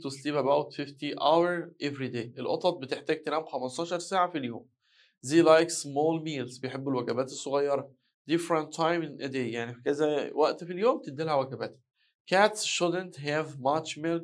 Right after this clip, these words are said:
to drink، يعني ما تشربهاش لبن كتير. Milk is bad for them، اللبن للقطة كتره غلط، مش، مش حلو.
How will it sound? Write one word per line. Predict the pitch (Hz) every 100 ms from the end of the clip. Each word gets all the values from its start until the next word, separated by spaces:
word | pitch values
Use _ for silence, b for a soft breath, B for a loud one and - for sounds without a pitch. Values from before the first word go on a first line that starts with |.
| 165
to | 143
drink، | 135 120 -
يعني | 123 131
ما | 123
تشربهاش | 123 120 131 143
لبن | 151 165
كتير. | 160 170 180 131 - b b b 160
Milk | 185
is | 180 131
bad | 131 156
for | - 156 131
them، |
اللبن | 131 - 127 135 185 208 208 -
للقطة | 127 127 127 208 240 269 - _ - _ -
كتره | 202 196
غلط، | 180 156 131 - -
مش، | 127 151
مش | 131 135
حلو. | - 143 123 -